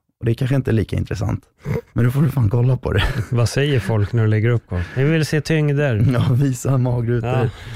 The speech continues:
Speaker 1: Mer naket. Ja, men så är det. Nej, men, nej, det är ingen som klagar, men, eh, samtidigt så, jag kan ju liksom inte fota vad jag jobbar med. Det, det fin-, det, då fotar jag en datorskärm och det är
Speaker 2: Mm.
Speaker 1: företagshemligheter. Så att det enda man ser är att jag är ute och spelar golf förutom träningen. Så f-,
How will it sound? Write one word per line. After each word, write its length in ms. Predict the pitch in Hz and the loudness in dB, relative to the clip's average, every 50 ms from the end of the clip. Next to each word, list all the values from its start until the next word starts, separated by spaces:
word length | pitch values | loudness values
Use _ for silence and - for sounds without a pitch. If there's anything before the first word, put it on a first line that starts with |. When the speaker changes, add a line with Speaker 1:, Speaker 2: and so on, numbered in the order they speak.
| - - | -6 -2
Speaker 1:
Mer 160 | 117 131 127 | 0 0 2
naket. 640 | 127 127 127 123 - - 127 123 117 - - - - - - _ | 2 0 0 -2 -2 -2 -2 -2 -2 -2 -6 -16 -20 -20 -12 _
Ja, 80 | - 110 | -2 -2
men 160 | 101 101 95 | 0 0 -2
så 140 | 87 98 90 | -2 -2 -4
är 80 | 87 85 | -4 -4
det. 40 | 80 | -2
Nej, 160 | - 110 107 | -2 0 0
men, 140 | 110 113 104 - - - - | 0 -2 -2 -4 -10 -20 -14
nej, 220 | - - 123 120 104 | -8 -6 -4 -2 -2
det 80 | 110 | 0
är 20 | 113 | 0
ingen 140 | 110 107 110 | 0 0 0
som 120 | 123 101 | -2 -2
klagar, 400 | - - 113 104 104 104 101 98 | -2 -2 0 0 0 0 -2 -2
men, 180 | 101 104 104 101 | -2 0 0 0
eh, 220 | 101 101 95 98 101 - _ _ _ _ _ _ _ _ _ _ _ _ _ _ _ _ _ - _ | 0 2 0 0 -2 -4 _ _ _ _ _ _ _ _ _ _ _ _ _ _ _ _ _ -20 _
samtidigt 540 | - - 120 113 110 - 120 113 104 95 - | -4 -2 0 0 0 0 0 0 0 -2 -2
så, 420 | - 107 104 101 95 95 92 92 90 - - - - _ _ _ | -2 -2 -2 0 0 -2 -2 -4 -6 -8 -12 -20 -20 _ _ _
jag 240 | - - 107 101 - | -6 -2 -2 -2 -2
kan 120 | - 127 123 | 0 0 0
ju 60 | 117 | 0
liksom 200 | 120 113 - 104 | 0 0 0 -2
inte 180 | 104 - - | -2 -2 -4
fota 560 | - - - - - 117 - - _ - 127 120 | -8 -12 -10 -8 -8 -8 -8 -10 _ -4 -2 -2
vad 120 | 101 98 | -2 -2
jag 80 | 92 90 | -2 -2
jobbar 400 | 92 107 113 95 85 113 147 107 | -2 -2 -2 -2 -2 -2 -4 -4
med. 200 | - - - 113 - _ _ _ _ _ _ _ _ _ _ _ _ _ _ - - | -4 -6 -8 -12 -16 _ _ _ _ _ _ _ _ _ _ _ _ _ _ -14 -10
Det, 80 | - | -8
det 180 | - - - 120 | -6 -4 -2 -4
fin-, 240 | 120 - 120 113 82 | -2 -2 -2 -2 -2
det, 120 | 101 98 | -2 -2
då 120 | 101 104 104 | -2 -2 -2
fotar 280 | - 123 110 - 92 | -2 -2 -2 -2 -2
jag 60 | 90 | -2
en 80 | 92 82 | -2 0
datorskärm 640 | 90 101 92 - - 90 - - - 90 85 78 78 | -2 -2 -2 -2 -4 -6 -4 -4 -2 -2 -2 -2 -2
och 60 | 87 | -2
det 160 | 92 101 101 | 0 0 0
är 60 | 95 | 2
Speaker 2:
Mm. 120 | 92 90 90 | 0 0 0
Speaker 1:
företagshemligheter. 840 | 98 95 80 - - 87 - 101 80 85 107 117 117 104 - - 76 | 0 -2 -2 -2 -4 -6 -4 -4 -2 0 0 2 0 0 -2 -4 -8
Så 140 | - - 113 | -4 -2 -2
att 100 | 101 - - | -2 -2 -2
det 140 | 98 110 | -2 -2
enda 200 | 101 98 101 113 | 0 0 2 2
man 140 | 117 107 98 | 0 0 -2
ser 340 | 98 - - 143 123 110 98 | -4 -4 -4 -2 -2 -2 -2
är 220 | - 80 87 90 85 | -2 -4 -4 -4 -4
att 180 | 76 85 - | -4 -4 -4
jag 80 | 87 87 | -4 -6
är 40 | 90 | -6
ute 120 | 78 - | -6 -6
och 60 | 85 | -8
spelar 220 | - - 87 87 87 | -6 -6 -4 -4 -2
golf 420 | 92 113 120 95 90 90 - - - | -2 0 0 0 -2 -4 -8 -12 -20
förutom 480 | - - - 131 - - - 90 92 92 | -12 -6 -2 -2 -2 -2 -2 -4 -4 -2
träningen. 400 | - 110 98 95 98 92 85 76 | -2 -2 0 0 0 -2 -2 -4
Så 140 | - 98 | -4 -6
f-, 100 | 92 - | -6 -4